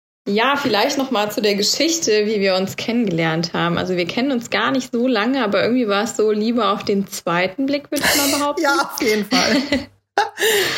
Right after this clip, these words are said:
Speaker 1: Ähm, wir haben uns, also wir haben den gleichen Arbeitgeber. Wir arbeiten bei der Versicherung im gleichen Bereich, im Finanzbereich, darf man ja wahrscheinlich sagen. Ähm,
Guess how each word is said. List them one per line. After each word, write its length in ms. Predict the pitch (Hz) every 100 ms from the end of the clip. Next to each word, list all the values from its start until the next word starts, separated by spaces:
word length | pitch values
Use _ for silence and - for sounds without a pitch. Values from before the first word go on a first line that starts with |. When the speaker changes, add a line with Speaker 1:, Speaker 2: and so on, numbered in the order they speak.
| - - -
Speaker 1:
Ähm, 400 | - 220 214 202 202 202 202 202 190
wir 380 | 196 196 196 202
haben 320 | 202 240 262
uns, 600 | 269 233 247 247 247 247 - _ - -
also 300 | 220 208 196
wir 100 | 202
haben 200 | 208 233
den 160 | 202 185
gleichen 400 | 180 202 - 180
Arbeitgeber. 720 | 175 175 170 180 214 269 269
Wir 180 | 196 156
arbeiten 340 | 180 185 185
bei 100 | 175
der 100 | 180
Versicherung 580 | 190 185 196 214 196 190
im 160 | 180
gleichen 540 | 175 175 180 - 190 175
Bereich, 720 | 180 175 156 170 208 320 330
im 140 | 196 196
Finanzbereich, 1400 | - 185 175 233 330 - - - 254 247 247 269 262
darf 240 | 226 240 226
man 100 | 214
ja 140 | 196
wahrscheinlich 500 | 208 - 202 226 226
sagen. 500 | 208 214 233 254 285 - - - - -
Ähm, 640 | 214 220 226 226 220 220